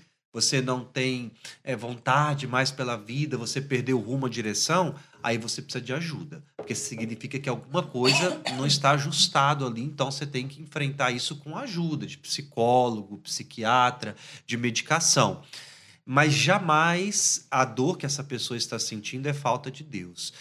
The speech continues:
E eu acho que dizer isso é falta de caridade, né? Alguém que é capaz de dizer isso. "Ah, você tá com depressão, é falta de Deus.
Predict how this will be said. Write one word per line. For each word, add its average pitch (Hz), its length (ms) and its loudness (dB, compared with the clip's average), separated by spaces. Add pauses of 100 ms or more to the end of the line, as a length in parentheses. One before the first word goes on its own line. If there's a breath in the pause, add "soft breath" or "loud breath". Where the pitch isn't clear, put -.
(140 loud breath)
E 120 40 -8
eu 123 80 6
acho 123 120 4
que 147 80 -6
dizer 147 380 0
isso 156 600 0 (140 loud breath)
é 123 80 -6
falta 131 360 0
de - 80 -8
caridade, 117 680 2
né? 107 160 -4
Alguém 120 280 -2
que 117 100 -8
é 120 80 -2
capaz 120 460 -2
de 117 80 -10
dizer 120 200 -4
isso. 143 180 -2 (360 loud breath)
"Ah, 113 140 0
você - 100 -10
tá - 140 -2
com 123 120 -10
depressão, 120 520 0
é - 40 -2
falta 120 240 -4
de 131 100 -8
Deus. 127 400 0